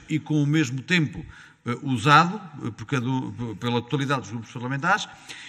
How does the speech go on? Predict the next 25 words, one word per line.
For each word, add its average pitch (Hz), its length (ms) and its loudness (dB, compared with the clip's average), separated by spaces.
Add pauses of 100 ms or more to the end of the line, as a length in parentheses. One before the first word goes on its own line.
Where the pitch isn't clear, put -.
(180)
e 165 160 2
uma, 202 220 2
eh, 156 320 4
terceira 160 400 0
ronda, 196 400 0
se - 180 -8
inscrições 131 460 -4
houver, 170 340 4 (520)
eh, 156 280 4 (100)
por 147 140 -4
cada, 135 600 2
hum, 113 380 -4
de 127 340 -4
senhor 151 520 2
e 135 100 0
senhor 139 260 -2
deputado 127 460 -4
inscrito 143 500 -4
de 139 240 -4 (140)
dois 160 320 -2
minutos, 175 480 0 (300)
cabendo 165 360 0
resposta 151 540 -4
final 147 640 -2 (720)
às, 147 560 2